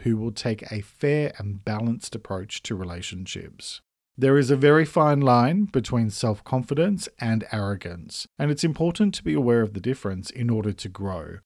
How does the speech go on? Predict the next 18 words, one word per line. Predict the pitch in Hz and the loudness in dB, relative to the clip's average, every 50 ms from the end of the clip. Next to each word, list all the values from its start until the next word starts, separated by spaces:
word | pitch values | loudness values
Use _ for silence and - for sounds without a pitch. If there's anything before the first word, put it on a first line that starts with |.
| _ _ | _ _
and | - 151 147 127 107 104 117 127 127 | -2 0 0 2 2 0 -2 -2 -2
to | - 123 | -2 0
maintain | 117 117 110 110 107 - 117 104 95 | 2 2 2 0 0 -2 -2 -4 -4
healthy | 95 - 135 139 - - 131 | -4 -4 -4 -4 -4 -6 -6
relationships | 113 110 104 98 98 - - 101 104 104 - 143 - - - - | -4 -2 -2 -2 -4 -4 -4 -4 -4 -2 -2 -4 -4 -6 -10 -12
with | 117 110 - | -10 -8 -8
other | 95 90 95 | -8 -8 -8
people. | 90 - - 90 87 - - - - - - _ _ | -10 -10 -10 -10 -10 -10 -12 -14 -14 -14 -18 _ _
Because | - 139 127 - 147 123 | -6 -2 2 2 2 4
if | 139 135 - 143 | 2 0 0 2
you | 135 123 | 4 4
are | 131 139 156 170 160 - - | 4 6 4 4 2 0 2
overly | 131 131 131 135 123 135 123 120 113 113 110 113 | 4 6 6 6 6 4 2 0 0 -2 -4 -4
egotistical, | 113 107 107 107 101 - - 185 180 - - 131 107 - - 92 87 87 107 - - | -2 -2 0 -2 -2 -2 -2 -2 -2 -2 -4 -6 -6 -6 -8 -12 -12 -12 -14 -10 -6
it | 147 147 143 | -6 -2 0
will | 131 127 | 0 0
quite | 120 - - 131 117 | 0 2 2 2 2
likely | - 117 113 110 107 - 110 110 104 104 - | 2 0 0 0 -2 -2 -2 -2 -2 -2 -4